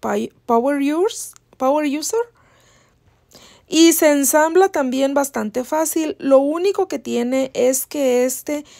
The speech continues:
es bastante pesado. El motor es bastante fuerte. Estas son las cuchillas, mira, para, ah, moler la fruta. Y entonces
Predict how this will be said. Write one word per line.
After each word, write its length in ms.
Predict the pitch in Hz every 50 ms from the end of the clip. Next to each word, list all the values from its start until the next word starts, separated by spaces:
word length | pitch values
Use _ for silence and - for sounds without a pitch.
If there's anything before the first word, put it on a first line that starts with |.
| - - _ -
es 320 | - 226 240 262 277 262
bastante 520 | 262 262 226 - - 240 226 220 202 247 240
pesado. 680 | - - 226 - - 233 220 226 233 262 302 330 349 - - - - _ _ _ _ -
El 200 | 247 240 240 233
motor 380 | 220 214 208 - 240 247 254
es 160 | 285 285 -
bastante 680 | 254 - - - - - - 214 208 254 311 330 - 294
fuerte. 680 | - - 240 240 247 254 285 - - - 359 381 392 - _ _ _ -
Estas 300 | - 294 302 - 381 302
son 260 | - - 254 240 254 277
las 220 | 311 359 - -
cuchillas, 720 | _ - 302 - - - 247 247 247 247 294 294 285 269
mira, 320 | 285 285 285 302 302 311 311
para, 500 | - 285 269 277 285 294 294 294 - - _ _ _
ah, 420 | - 233 226 214 208 202 202 196 190 _ _ _ -
moler 440 | 220 214 208 202 202 208 220 220 233
la 120 | 254 240
fruta. 440 | 226 - 233 240 233 226 - 339 370 392 - _ _ _ _ _ _ _ _ _ _ _ _ _ _ _ _ _ _ -
Y 400 | 302 330 339 349 349 349 - - _ -
entonces 960 | 240 240 233 220 214 - 247 254 262 269 262 - 302 294 294 285 - -